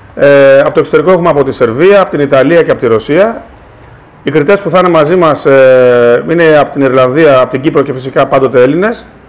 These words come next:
Ε, στόχος είναι να έρθει ο κόσμος να επισκεφθεί την, ε, ε, την έκθεσή μας. Ε, είναι ανοιχτά από τις εννιά το πρωί μέχρι κάποια στιγμή το απόγευμα, γύρω στις πέντε έξι υπολογίζουμε. Δεν υπάρχει κάποιο αντίτιμο.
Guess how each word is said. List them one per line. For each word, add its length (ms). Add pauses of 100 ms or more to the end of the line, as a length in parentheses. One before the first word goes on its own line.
(920)
Ε, 280
στόχος 400
είναι 160
να 100
έρθει 200 (560)
ο 100
κόσμος 520 (280)
να 100
επισκεφθεί 380
την, 200
ε, 280
ε, 160
την 140
έκθεσή 340
μας. 260
Ε, 180
είναι 140
ανοιχτά 360
από 160
τις 160
εννιά 220
το 100
πρωί 220
μέχρι 220 (340)
κάποια 280
στιγμή 240
το 100
απόγευμα, 300
γύρω 140
στις 120
πέντε 200
έξι 160
υπολογίζουμε. 720 (340)
Δεν 140
υπάρχει 220
κάποιο 240
αντίτιμο. 580